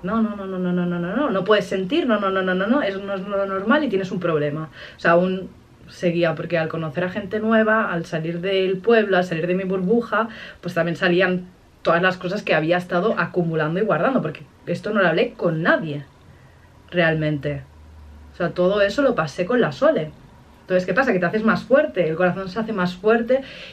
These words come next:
y tú te haces hermética y no confías en nadie.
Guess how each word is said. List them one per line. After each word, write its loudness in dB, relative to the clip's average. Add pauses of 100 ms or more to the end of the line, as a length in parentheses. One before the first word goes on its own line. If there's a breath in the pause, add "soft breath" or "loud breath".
(100)
y 0
tú -6
te 0
haces -4
hermética -4
y -4
no -2
confías -4
en -2
nadie. -8